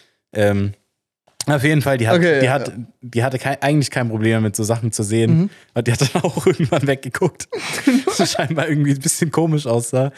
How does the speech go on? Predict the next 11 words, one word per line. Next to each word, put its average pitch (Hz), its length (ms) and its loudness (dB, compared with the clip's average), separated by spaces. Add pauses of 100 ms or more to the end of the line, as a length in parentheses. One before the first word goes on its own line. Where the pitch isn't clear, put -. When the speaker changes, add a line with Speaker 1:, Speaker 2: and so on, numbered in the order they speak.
(840)
Speaker 1:
Junge, 127 160 4
das 120 180 0
war 123 120 2
so 131 160 2
gottlos, 120 480 0
wirklich. 123 320 -2
Und 117 60 0
dann 120 140 0
haben 120 160 0
die 117 100 -2
da, 113 340 0